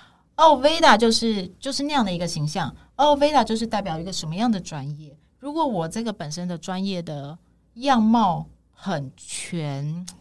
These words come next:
很深刻的话，其实我不用太费心思的去讲很多的事情，对不对？就是在那一刻，我开始觉得，哎呀，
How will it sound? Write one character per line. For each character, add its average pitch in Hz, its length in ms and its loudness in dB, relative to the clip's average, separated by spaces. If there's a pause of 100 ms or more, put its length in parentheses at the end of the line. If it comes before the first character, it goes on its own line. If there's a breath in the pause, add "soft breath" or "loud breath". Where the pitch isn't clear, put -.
(320)
很 185 200 -8
深 294 380 0
刻 294 240 -6
的 175 100 -2
话， 151 240 -6 (300 loud breath)
其 233 140 -10
实 254 160 -8
我 226 160 -4
不 175 160 -12
用 220 240 -4
太 240 260 -8
费 202 240 -6
心 190 260 -6
思 180 220 -14
的 165 140 -14
去 170 180 -18
讲 151 240 -14
很 160 220 -16
多 143 160 -20
的 127 100 -20
事 - 240 -20
情， - 240 -20 (100)
对 - 120 -20
不 - 100 -20
对？ 110 180 -14 (760 soft breath)
就 233 100 -12
是 233 100 -4
在 247 160 4
那 254 220 6
一 196 80 -4
刻， 196 380 -6
我 143 100 -4
开 180 180 -6
始 165 140 -8
觉 - 200 -16
得， 151 140 -14 (100)
哎 165 100 -8
呀， 143 240 -6